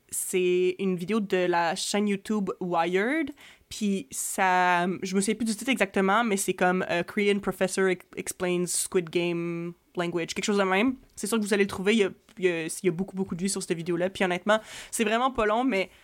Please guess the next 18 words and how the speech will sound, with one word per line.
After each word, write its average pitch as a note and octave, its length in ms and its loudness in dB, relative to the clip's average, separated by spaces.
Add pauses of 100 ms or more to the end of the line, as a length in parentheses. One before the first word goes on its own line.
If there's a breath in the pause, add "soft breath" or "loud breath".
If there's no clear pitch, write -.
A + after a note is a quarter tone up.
(100)
ça - 240 -2
aide G#3+ 80 2
vraiment G#3 260 0
à A3 60 0
comprendre G#3 380 -2
des F#3+ 80 0
petites - 240 -12
subti-, - 260 -10
subtilités, F#3+ 460 -6
puis - 100 -10
c'est E3+ 320 -2
super - 240 0
intéressant, F3 480 -4
là, F#3 60 -2
pour F#3 200 -12
ceux - 100 -4
que - 60 -14
ça, E3 380 -6